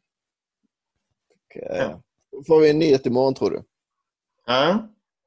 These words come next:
Speaker 1: Får vi vite noe i morgen, tror du, av Brann?
Speaker 2: Mm.
Speaker 1: Eller er det stille i graven fremdeles?
Speaker 2: Noe må jo få vite. Eh, altså, spillerne har vel fått fri et par dager, men jeg vil nok tro at, eh, resten av gjengen, eh,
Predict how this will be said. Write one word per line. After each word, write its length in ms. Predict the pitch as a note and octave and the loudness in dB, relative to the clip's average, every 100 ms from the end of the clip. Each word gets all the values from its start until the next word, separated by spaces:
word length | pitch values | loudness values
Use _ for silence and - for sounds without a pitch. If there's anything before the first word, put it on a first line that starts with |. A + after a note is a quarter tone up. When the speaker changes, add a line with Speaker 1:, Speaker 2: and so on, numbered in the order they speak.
| _ - | _ 2
Speaker 1:
Får 140 | D3+ | 4
vi 160 | C3+ A#2+ | 4 0
vite 340 | B2+ - C#3 | -2 -4 -4
noe 140 | A#2 | -2
i 80 | A2 | -2
morgen, 240 | A2 A2+ A#2+ | -2 -2 -4
tror 160 | - | -6
du, 100 | C#2 A2 _ - | -8 -10 _ -8
av 120 | A2+ | -4
Brann? 220 | G#2+ C#3 G2+ | 0 0 0
Speaker 2:
Mm. 100 | G2 | -2
Speaker 1:
Eller 120 | A2 A#2 | 0 2
er 40 | |
det 140 | A2+ C3 | 2 2
stille 320 | B2+ A2+ A2+ | 0 0 -2
i 80 | G#2+ | -2
graven 320 | G#2 G2+ G2 | -2 -4 -6
fremdeles? 480 | A2 G#2 F2 G2+ - - A#2 | -8 -6 -6 -10 -16 -6 0
Speaker 2:
Noe 220 | C3 A#2+ | 0 2
må 180 | G2+ C#3+ | 2 2
jo 60 | D#3+ | 2
få 80 | A2 | 0
vite. 440 | G#2+ A2 G#2 E2+ - _ _ _ _ _ _ _ _ _ _ - | -2 -2 -2 -4 -6 _ _ _ _ _ _ _ _ _ _ -8
Eh, 420 | A2+ A2+ A2+ A2+ A2+ | 0 2 4 4 2
altså, 200 | B2 C3 | 0 -4
spillerne 440 | - C3 C#3+ C#3 G#2+ | -2 0 2 2 2
har 140 | C3+ | 2
vel 80 | C#3 | 0
fått 160 | C3 - | -6 -10
fri 300 | C#3+ B2 G2+ | -8 -4 -6
et 120 | - | -4
par 140 | G2+ F#2 | -6 -4
dager, 260 | F2+ F2 | -6 -8
men 120 | G2+ A2 | -8 -6
jeg 60 | |
vil 100 | B2 | -4
nok 140 | A#2 A2 | -6 -8
tro 140 | C3 B2+ | -6 -6
at, 220 | - B2 | -8 -8
eh, 300 | A2+ G#2+ G#2 G#2 _ _ - | -4 -4 -4 -10 _ _ -12
resten 260 | G2 - G#2 | -12 -8 -6
av 60 | G2+ | -4
gjengen, 460 | F#2+ F2+ F#2 F#2 F#2 | -6 -8 -10 -10 -10
eh, 540 | F2+ F2+ F2+ F2+ F2 | -10 -10 -10 -10 -12